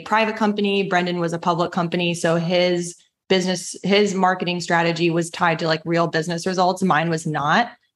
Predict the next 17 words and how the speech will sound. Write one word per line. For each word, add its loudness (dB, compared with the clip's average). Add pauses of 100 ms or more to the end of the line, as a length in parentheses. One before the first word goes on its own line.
(180)
So 2 (180)
my 4
knowing 0
the -2
business -4 (180)
involved 2 (840)
a 2
lot 4
of -2
just -8
getting -2
to -4
know 2
my 0 (180)
product 0
line. -4
So 0